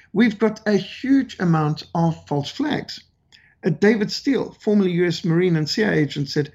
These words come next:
"Most terrorists are false flag terrorists or are created by our own security forces.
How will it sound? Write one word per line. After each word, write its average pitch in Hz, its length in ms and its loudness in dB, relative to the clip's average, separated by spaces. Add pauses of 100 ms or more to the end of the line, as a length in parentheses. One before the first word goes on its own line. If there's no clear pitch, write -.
(240)
"Most 214 400 4
terrorists - 600 -4 (280)
are 185 200 -2
false 170 200 -2
flag 147 320 -4
terrorists - 480 -10 (380)
or 185 160 4
are 190 120 2
created 185 460 0
by 156 80 0
our 156 120 0
own 175 120 -2
security 151 420 -2
forces. - 500 -10